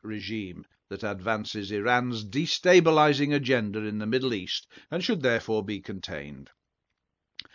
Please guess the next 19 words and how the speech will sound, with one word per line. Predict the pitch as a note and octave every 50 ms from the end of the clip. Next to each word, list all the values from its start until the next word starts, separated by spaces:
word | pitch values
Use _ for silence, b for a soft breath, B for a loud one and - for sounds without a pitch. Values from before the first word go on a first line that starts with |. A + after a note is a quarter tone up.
| b b b
Significantly | - - C3+ A2+ G#2+ C#3 D#3+ - D3 B2+ C#3+ C3+ B2+ B2+ B2+ B2
enough, | B2 D3+ A3 A#3+ A#3+ A3+ - - - - _ b b b b b b b b b -
Saudi | - - - F#3+ A#3 A3 F#3 D3+ C3+
Arabia | C3 B2+ C#3 F3+ F#3+ F3 D#3 C3+ B2+ C3 C3 C3 A#2+
and | C3+ B2+ B2 - -
Egypt | A#3 A#3+ G#3 B2+ G2+ G#2+ A2 A2+ - - - G#2 A2
declared | A#2+ B2 - - B2+ B2 A#2+ A#2+ B2+ A#2+ A2
for | - B2
the | A2 B2 A#2
first | - - F3+ F#3+ F#3 F3 - -
time | - - C#4+ C#4 A#3 D#3+ B2+ A2 G2 G2+
in | - - C3+ B2+ A#2+ A#2+
the | A2+ A2+ A2+ A2
Arab | C3+ C#3 C#3+ C#3 C3+ B2 G#2 G2+ - -
League | A#2+ C3 B2 A#2+ A#2 G#2+ G2+ G#2+
meeting | B2 B2 A2+ - - A2+ A2 A2 A2 G2+
on | F2 G#2+ A2+ G#2+
fifteenth | G2+ - D#3 D3 - - - B2 A2+ G#2+ - A2 G#2
July | F#2 G#2+ A#2 B2+ D#3 E3 B2+ A2 A2 B2 D3 C#3+